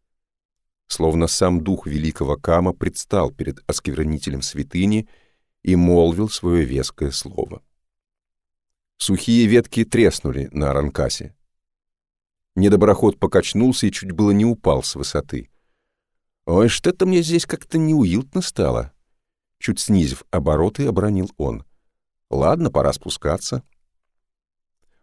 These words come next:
Он бросил кости на Аранкас и, обняв дерево руками-ногами, спустился вниз. «Что,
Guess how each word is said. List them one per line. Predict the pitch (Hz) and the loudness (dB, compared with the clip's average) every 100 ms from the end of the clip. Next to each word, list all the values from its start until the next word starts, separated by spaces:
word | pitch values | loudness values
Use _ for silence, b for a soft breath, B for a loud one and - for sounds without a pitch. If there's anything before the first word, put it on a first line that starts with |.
| - | 0
Он | 104 101 | 4 6
бросил | 123 165 143 127 | 6 6 4 0
кости | 127 117 - | 4 2 4
на | 104 101 | 4 6
Аранкас | 98 90 - 90 117 - _ _ _ _ _ _ - | 6 4 2 2 2 -8 _ _ _ _ _ _ 2
и, | 107 | 6
обняв | 123 131 165 123 | 8 6 4 4
дерево | 101 135 113 107 | 4 6 6 4
руками-ногами, | 98 104 95 92 104 151 | 4 4 4 4 2 0
спустился | 147 117 - - 90 - 92 | -2 -2 -4 -4 -4 -2 -2
вниз. | 69 60 - _ _ _ _ _ _ _ _ _ _ _ _ _ _ _ _ - B B | -2 -6 -14 _ _ _ _ _ _ _ _ _ _ _ _ _ _ _ _ -20 B B
«Что, | - - 87 | -12 -2 -2